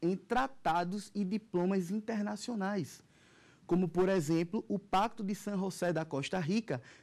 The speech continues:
e o Estatuto de Roma, que criou o Tribunal Penal Internacional. Estes diplomas internacionais também trazem o princípio da legalidade em seu bojo. Então, vejam,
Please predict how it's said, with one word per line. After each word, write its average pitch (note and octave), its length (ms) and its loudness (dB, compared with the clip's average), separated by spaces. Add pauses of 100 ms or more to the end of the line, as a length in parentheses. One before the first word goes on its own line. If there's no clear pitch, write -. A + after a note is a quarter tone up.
e G#3 140 4
o A#3+ 40 6
Estatuto A3 560 0
de A3 120 0
Roma, F#3 500 2 (380)
que G#3 100 0
criou G3+ 580 4
o F#3+ 120 -2
Tribunal F3 500 0
Penal C3+ 560 0
Internacional. D#3+ 800 0 (720)
Estes A#3 640 4
diplomas E3 560 2
internacionais C#3 1000 0 (260)
também A#3 420 4
trazem G3+ 680 2
o F#3 80 0
princípio F3+ 540 -2
da E3+ 120 2
legalidade D#3 720 0
em G#3+ 60 0
seu B3+ 240 0
bojo. D#3+ 460 2 (1400)
Então, G4+ 260 0
vejam, B2 380 2